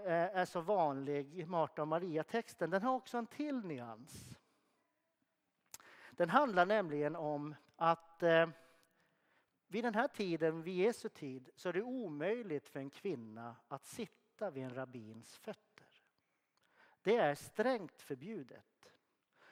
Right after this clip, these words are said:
Så det Maria gör har en ytterligare dimension. Att hon som kvinna tar sig rätten att tillgång, precis som en man, till det heliga. Det finns en enorm kraft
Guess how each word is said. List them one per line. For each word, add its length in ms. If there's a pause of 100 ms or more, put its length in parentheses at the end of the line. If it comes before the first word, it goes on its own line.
(180)
Så 140
det 100
Maria 640
gör 400
har 480
en 220
ytterligare 1000
dimension. 1040 (600)
Att 200
hon 400
som 200
kvinna 640
tar 180
sig 180
rätten 500
att 160
tillgång, 640
precis 440
som 200
en 160
man, 440 (420)
till 240
det 80
heliga. 600 (1200)
Det 100
finns 300
en 80
enorm 380
kraft 560